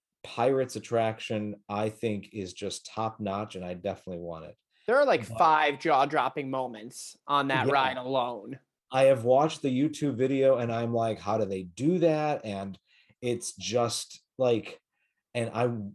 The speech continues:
Speaker 1: and, and it's one of those things I t-, every time I see that Pirates ride, I always think, "I so want that with us." But then I said, "I don't wanna abandon the traditional Pirates ride we do have."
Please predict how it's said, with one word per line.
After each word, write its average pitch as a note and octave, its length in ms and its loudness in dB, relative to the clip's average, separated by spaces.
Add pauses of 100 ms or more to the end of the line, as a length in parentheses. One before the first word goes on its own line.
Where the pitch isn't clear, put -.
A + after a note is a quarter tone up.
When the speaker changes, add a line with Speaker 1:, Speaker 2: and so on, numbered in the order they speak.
(100)
Speaker 1:
and, A#2 300 -4
and C3 380 -2
it's A#2+ 200 -6
one C#3 160 4
of F3 60 4
those D3+ 220 2
things D3+ 320 2
I G2+ 200 -2
t-, - 200 -14
every C#3 160 2
time D3+ 180 0
I A#2 80 2
see C3 140 -4
that A2 200 -2
Pirates B2 380 0
ride, F2+ 300 -2 (400)
I A2 80 0
always A#2 320 2
think, A2+ 320 -4 (320)
"I B2+ 80 -2
so D#3+ 280 2
want C#3+ 340 0
that C3 200 2
with A2+ 160 -2
us." C#3 200 2
But B2 180 -6
then D3+ 160 0
I C3+ 180 2
said, C#3+ 320 -4
"I A#2+ 60 -6
don't D3 160 -2
wanna C#3+ 180 4
abandon B2 640 0 (400)
the C3 60 -2
traditional A#2+ 680 -2
Pirates A2 540 0
ride G2+ 340 2
we G2+ 120 -4
do G2 180 -4
have." G#2+ 400 -2